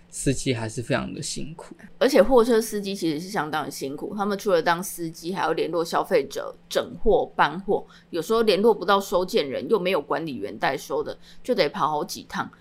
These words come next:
Speaker 1: 这真的是，因为我自己有几次是错过那个物流司机的电话，然后后来就是打回去，他蛮不爽的。
Speaker 2: 口气不会太好啦。
Speaker 1: <laughs> 对，对，对，我想说他在拍啥？对，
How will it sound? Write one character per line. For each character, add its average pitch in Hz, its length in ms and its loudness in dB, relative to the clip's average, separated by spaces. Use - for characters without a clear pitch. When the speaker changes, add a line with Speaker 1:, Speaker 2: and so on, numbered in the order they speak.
Speaker 1:
这 180 120 4
真 175 160 8
的 147 100 6
是， 131 300 4
因 165 120 2
为 165 120 2
我 123 40 0
自 - 140 4
己 131 140 4
有 123 160 2
几 123 180 -6
次 139 160 -2
是 143 160 0
错 143 260 2
过 131 260 2
那 127 120 -2
个 127 160 -2
物 156 140 4
流 120 360 0
司 - 200 2
机 135 120 -2
的 120 120 2
电 123 240 -2
话， 123 280 -6
然 131 120 0
后 139 380 0
后 175 180 -2
来 131 380 2
就 156 100 -4
是 143 120 -2
打 117 180 2
回 120 100 0
去， 120 140 -4
他 135 160 -4
蛮 110 160 -6
不 120 80 -6
爽 - 340 -6
的。 - 380 12
Speaker 2:
口 - 180 10
气 247 220 8
不 - 80 8
会 - 100 12
太 214 220 6
好 - 240 -2
啦。 - 120 -2
Speaker 1:
<laughs> - 20 8
对， 208 100 12
对， 196 160 10
对， 185 80 8
我 180 60 4
想 156 100 2
说 151 80 2
他 170 80 2
在 180 100 2
拍 151 240 0
啥？ 151 380 -2
对， 139 180 0